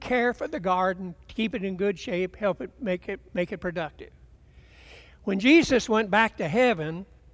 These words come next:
some of the churches, the Thess-, and it's written in the book of Thessalonians, some of the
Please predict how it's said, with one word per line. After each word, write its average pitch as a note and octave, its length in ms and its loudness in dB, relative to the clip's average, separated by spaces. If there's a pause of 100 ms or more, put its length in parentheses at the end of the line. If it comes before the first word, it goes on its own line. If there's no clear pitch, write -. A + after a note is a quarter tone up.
(840)
some C#4+ 240 4
of A3 80 2
the F3+ 100 2
churches, A3 520 2
the - 80 -8
Thess-, A3+ 340 -2
and E3+ 180 -2
it's - 180 -10
written G#3 300 -2
in E3 120 -4
the D#3 40 -8
book F3 220 -6
of D3 100 -8
Thessalonians, F3 800 -4 (200)
some C#4+ 280 4
of A#3 40 0
the F#3+ 140 2